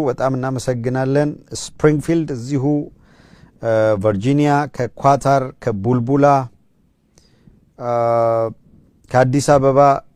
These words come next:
ጅቡቲ። ጅቡቲዎች፣ ጅቡቲ እንኳን ትንሿ ሀገር ኢትዮጵያውያን በአስቸኳይ እንድትወጡ ብላ ትእዛዝ ሰጥታ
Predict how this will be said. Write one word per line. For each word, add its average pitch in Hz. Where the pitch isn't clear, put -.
ጅቡቲ። 143
ጅቡቲዎች፣ 180
ጅቡቲ 156
እንኳን 160
ትንሿ 190
ሀገር 120
ኢትዮጵያውያን 135
በአስቸኳይ 127
እንድትወጡ 127
ብላ 127
ትእዛዝ 120
ሰጥታ -